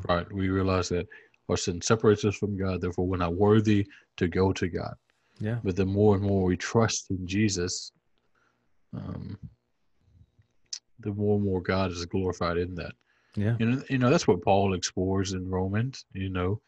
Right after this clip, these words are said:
Speaker 1: the more and more I sin, the more and more <laughs> God's grace abounds. Now, obviously,
Speaker 2: Yes.
Speaker 1: it doesn't lead us to living an unfruitful life, but la-, rather one that is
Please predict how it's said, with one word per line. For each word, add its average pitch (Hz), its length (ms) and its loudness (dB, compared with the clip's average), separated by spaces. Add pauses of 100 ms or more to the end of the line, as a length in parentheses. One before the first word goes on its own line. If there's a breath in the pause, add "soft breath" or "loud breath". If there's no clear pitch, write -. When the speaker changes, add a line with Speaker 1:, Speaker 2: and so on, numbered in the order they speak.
(360)
Speaker 1:
the 104 100 4
more 101 240 6
and 101 80 2
more 101 240 4
I 87 40 -2
sin, 120 360 2 (140)
the 98 100 -2
more 98 240 2
and 98 80 -2
more 101 300 2 (180 loud breath)
<laughs> - 180 -20
God's 110 360 2
grace 98 400 -2
abounds. 101 640 0 (180)
Now, 92 240 -2
obviously, 98 400 2
Speaker 2:
Yes. 95 140 -2
Speaker 1:
it 90 60 -2
doesn't 98 380 0 (360 soft breath)
lead 104 200 6
us 98 200 2
to 98 120 2
living 95 400 2
an 90 140 -2
unfruitful 98 840 0
life, 87 360 0 (580)
but - 100 -2
la-, 92 360 0
rather 95 340 2
one 98 240 -2
that 92 140 2
is - 120 -10